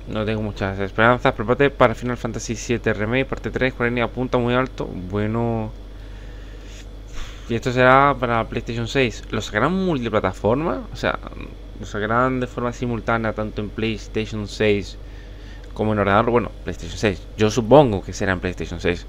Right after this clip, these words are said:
La parte uno en PlayStation cuatro, <laughs> la parte dos en PlayStation cinco, pues la tercera parte en PlayStation seis. Aunque luego con los remakes, etcétera y eso. Acosan a un periodista que hizo un análisis de Blau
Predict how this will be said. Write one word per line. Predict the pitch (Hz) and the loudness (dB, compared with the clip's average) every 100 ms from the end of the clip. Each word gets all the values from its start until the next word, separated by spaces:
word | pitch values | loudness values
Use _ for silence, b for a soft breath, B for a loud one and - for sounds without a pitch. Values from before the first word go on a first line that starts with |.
| B B B B | B B B B
La | 90 90 | 4 6
parte | 101 101 123 | 4 4 2
uno | 127 98 | 2 0
en | |
PlayStation | 82 101 - 107 107 | -2 -4 -2 -4 0
cuatro, | 135 135 135 135 | 6 6 6 -2
<laughs> | |
la | 120 | -4
parte | - 123 - | -2 -4 -2
dos | 120 - | -2 -2
en | 95 | -4
PlayStation | 98 101 107 117 110 | -2 -2 -2 -2 0
cinco, | 117 131 | 0 0
pues | 107 95 | -2 2
la | 87 | 0
tercera | - 98 95 101 101 | 0 -4 0 2 4
parte | 110 117 | 4 2
en | 104 | 0
PlayStation | 95 90 85 85 | -4 -4 -4 -4
seis. | 82 - - B B B B B 107 | -4 -6 -10 B B B B B -2
Aunque | 101 | 4
luego | 101 110 123 120 | 6 6 6 6
con | 120 107 | 4 4
los | 110 107 98 | 4 4 2
remakes, | 95 98 120 120 113 - - - B B B B | 0 2 4 4 2 -2 -10 -12 B B B B
etcétera | 104 104 98 | -2 2 2
y | |
eso. | 101 - 143 160 - - - B B B | 2 0 -4 -6 -14 -14 -14 B B B
Acosan | 98 113 131 | -4 0 2
a | |
un | 127 | 4
periodista | 123 135 135 123 | 4 4 2 0
que | 117 | -2
hizo | 120 123 | -2 -2
un | 120 | 0
análisis | 117 117 117 | 0 -2 -2
de | 113 | 0
Blau | 113 110 110 | 0 0 -2